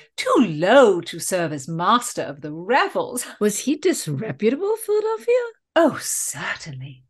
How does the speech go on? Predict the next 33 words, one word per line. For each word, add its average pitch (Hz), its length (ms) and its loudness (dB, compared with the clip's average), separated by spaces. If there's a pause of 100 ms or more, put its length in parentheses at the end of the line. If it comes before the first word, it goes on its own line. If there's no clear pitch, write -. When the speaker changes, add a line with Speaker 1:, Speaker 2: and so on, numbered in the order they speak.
(140)
Speaker 1:
Master 202 600 -2
Green 160 400 -6
was 127 180 -12
low 143 400 -2
born, 135 560 -8 (260)
lower 320 400 2
born 180 360 -2
than 147 200 -6
Master 160 440 -6
Shakespeare 156 800 -4
was, 135 320 -8
indeed. 151 560 -8 (180)
Master 285 400 0
Green 240 320 0
was 165 160 -4
born 226 320 -2
in 220 220 0
Norwich 254 480 -2
to 233 160 -8
either 269 340 0
a 262 80 -4
saddle 254 560 -2
maker 160 280 -4
or 277 340 2
a 294 40 -2
shoemaker. 254 800 -2 (260)
No 440 320 6
one 294 300 4
knows. 294 680 -2 (420)
Truly, 247 340 -2
he 139 140 -12
attended 175 540 -10
Cambridge, 135 720 -6